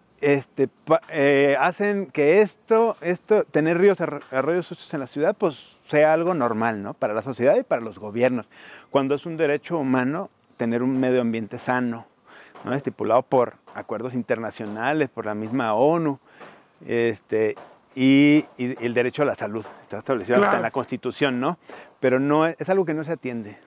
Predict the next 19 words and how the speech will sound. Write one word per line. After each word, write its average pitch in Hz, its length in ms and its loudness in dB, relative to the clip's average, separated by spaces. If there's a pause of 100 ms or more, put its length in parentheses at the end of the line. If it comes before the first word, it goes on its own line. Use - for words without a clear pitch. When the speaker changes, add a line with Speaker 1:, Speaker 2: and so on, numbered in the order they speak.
(420)
Speaker 2:
Lo 214 160 6
más 277 200 2
extraordinario 262 680 4
es 254 80 0
que - 140 0
pese 277 280 2
a 269 40 0
toda 269 160 4
la 262 120 2
problemática 220 440 2
que 233 120 0
me 202 120 4
dices, 233 340 2
yo 233 220 4
veo 254 360 4 (160)
peces 262 560 0
en 226 200 2
este, 240 420 2
mm, 226 340 0